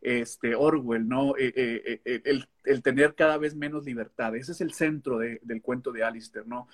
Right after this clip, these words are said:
El, el, el, el, la renuncia a la libertad. Eh, y, y esa libertad ni siquiera es tan idealista, es la libertad de, de ser y de actuar, de hablar, ¿no? Entonces, al final de cuentas, Alistair, eh, este,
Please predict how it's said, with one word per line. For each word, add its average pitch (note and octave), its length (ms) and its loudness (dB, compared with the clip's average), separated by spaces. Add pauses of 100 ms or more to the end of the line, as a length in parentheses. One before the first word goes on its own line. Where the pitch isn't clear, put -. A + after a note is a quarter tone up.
(260)
El, A#2+ 200 2
el, B2+ 200 2
el, A#2 300 0
el, A2+ 460 0 (320)
la B2+ 160 6
renuncia D3 720 6
a - 20 4
la A#2+ 140 0
libertad. A2 560 -4 (640)
Eh, A#2 220 -4
y, C#3 260 -4
y C#3+ 160 6
esa D3+ 180 8
libertad D3+ 420 8
ni E3 80 -2
siquiera D3 340 0
es D#3+ 120 -4
tan D#3+ 120 -2
idealista, B2 500 -4
es B2 80 -2
la D#3 100 2
libertad C3 400 -2
de, D3+ 140 0
de A#2 140 -8
ser A2 280 -2
y - 40 0
de C3 60 2
actuar, D3 420 -2
de B2 140 -4
hablar, A#2 320 -2 (640)
¿no? C#3 320 -2 (320)
Entonces, C3+ 500 4
al C3+ 120 6
final C3+ 200 4
de D#3+ 100 -2
cuentas, D#3+ 360 4
Alistair, D3+ 560 4
eh, A#2 520 -4
este, A2 540 -2